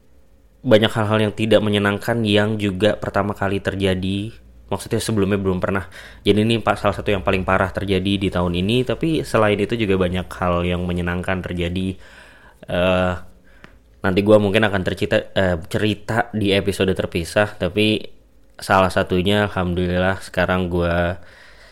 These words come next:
sudah bertiga. Untuk keluarga gua, gua sekarang alhamdulillah sudah dikaruniai seorang anak. Wah, gila, gua seorang ayah loh sekarang. Em, eh, itu nanti di, di episode terpisah lah.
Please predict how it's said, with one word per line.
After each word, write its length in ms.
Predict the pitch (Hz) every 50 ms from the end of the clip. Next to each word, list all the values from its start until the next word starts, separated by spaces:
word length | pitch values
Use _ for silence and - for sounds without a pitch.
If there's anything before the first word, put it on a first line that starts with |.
| - - -
sudah 320 | - 113 107 101 95 92
bertiga. 880 | 92 85 82 - 98 90 90 95 101 98 98 98 98 98 98 - - - -
Untuk 320 | - - 92 90 90 90 -
keluarga 400 | 95 90 87 87 90 90 90 87
gua, 400 | 87 92 90 90 90 90 90 87
gua 160 | 87 90 87
sekarang 560 | 85 - - 90 87 85 87 87 90 87 85 85 - _ _ _ _ - - - - - - - _ _ -
alhamdulillah 480 | 92 90 92 92 92 92 92 90 87 -
sudah 240 | 98 92 87 87
dikaruniai 640 | 85 87 - 92 90 - 92 90 90 87 87 87 87
seorang 320 | 87 87 - 98 92 90 90
anak. 400 | 82 87 90 90 95 95 95 - - - - - - _ - - -
Wah, 80 | 101 -
gila, 320 | - - 90 80 78 76 - -
gua 160 | - - - - - - - -
seorang 320 | - - 110 104 101 101 - 101 110
ayah 240 | 120 135 135 120 90
loh 80 | 90 85
sekarang. 400 | 85 - - 87 80 80 80 - - - - - - - - - - - - _ _ _ _ _ _ - - - -
Em, 480 | - 110 110 113 113 113 113 - - - - - _ - - - - - - - _ _ _ -
eh, 160 | - 120 -
itu 80 | 143
nanti 240 | 135 131 120 110 127
di, 320 | 127 120 104 95 92 90 95
di 160 | 101 98 101
episode 320 | 98 98 98 - 110 95
terpisah 320 | - - - 98 - 101 92
lah. 140 | 80 80